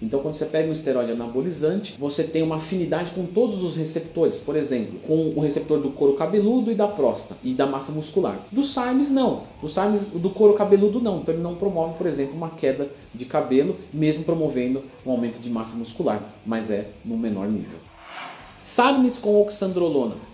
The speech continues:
Dá pra se utilizar sim, principalmente o rad cento e quarenta, que vai servir como uma texto base.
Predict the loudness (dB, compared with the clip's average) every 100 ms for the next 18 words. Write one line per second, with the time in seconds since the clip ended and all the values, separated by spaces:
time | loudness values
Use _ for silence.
0 | -4 -2 -2 -6 -8 -10 -10 -4 -4 -2
1 | -4 -4 -4 -2 -2 -2 -4 -4 -2 -4
2 | -2 -2 0 -2 -2 -4 -8 -6 -6 -6
3 | -4 -2 -2 -4 -8 -10 -16 -20 -20 -12
4 | -6 -2 0 0 -2 -4 -6 -6 -6 -2
5 | -2 -4 -4 -2 -4 -6